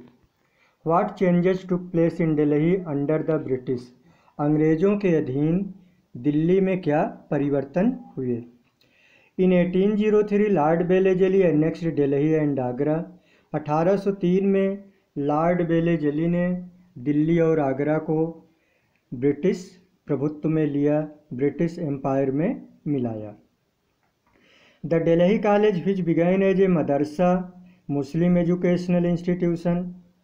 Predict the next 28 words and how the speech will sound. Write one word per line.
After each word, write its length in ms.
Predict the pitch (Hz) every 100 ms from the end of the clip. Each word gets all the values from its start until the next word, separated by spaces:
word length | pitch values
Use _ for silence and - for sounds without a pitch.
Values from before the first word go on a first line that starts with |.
| _ -
also 420 | 131 139 135 170
called 320 | 170 160 165
madrasa, 640 | 165 160 160 - 170 170 175 - - _ 165
in 220 | 160 156
late 300 | 170 196 196
eighteenth 400 | 180 180 170 160
century 640 | - 147 143 160 175 180 180 147
became 440 | 143 156 160 165
a 60 | 151
great 300 | 139 160 170
center 380 | - 147 147 147 139
of 180 | 143 147
Eastern 480 | 135 131 160 151 147
and 240 | 139 131
Western 560 | 131 131 - 147 147 135
learning 480 | 131 147 147 151 151 - _ _ -
in 360 | 165 185 196 -
eighteen 500 | 151 143 143 139 160 151
twenties। 560 | 139 180 196 127 113 - _ _ _ _ - _ _ _ _ _ _ _ _ _ _ 143
दिल्ली 380 | 147 156 175 208
कॉलेज, 500 | 208 196 196 196 - - _ _ _ 143
जो 240 | 151 180
कि 140 | 180 196
शुरू 440 | - 165 196 214
में 420 | 190 170 180 185
एक 300 | - 170 180
मदरसा 560 | 170 147 143 143 196 214
था, 200 | 202 143